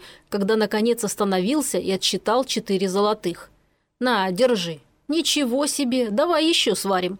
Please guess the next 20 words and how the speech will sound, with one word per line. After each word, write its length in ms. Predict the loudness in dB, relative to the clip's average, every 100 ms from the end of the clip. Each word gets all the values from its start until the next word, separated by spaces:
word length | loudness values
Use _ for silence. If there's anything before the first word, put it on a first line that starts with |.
| -16 _ _
Ты 160 | -4 -2
представляешь, 720 | -4 -4 0 0 2 0 0
сколько 360 | -2 -2 0 0
это 200 | 0 0
денег? 420 | 0 -2 -2 -6
Да 160 | 0 2
мы 140 | 2
богачами 680 | 2 2 0 0 0 2 0
сделаемся, 720 | -2 0 0 0 -2 -6 -8
замки 520 | -6 -2 0 0 0
на 140 | 0 2
горе 280 | 2 0 0
построим". 640 | -4 -2 0 2 0 -4 _ _ _ _ _ -4
Есеня 580 | -2 -2 0 2 2
покачал 580 | 2 -2 -2 -2 0 0
головой. 640 | 2 2 0 0 -2 -4 -12 _ _ -4
"Когда-нибудь 1000 | -2 0 2 2 2 0 -2 -4 -4 -6
Харалук 680 | -2 0 2 2 2 0
откроет 580 | -6 -8 -2 0 2 2
медальон". 640 | 0 2 2 2 2 0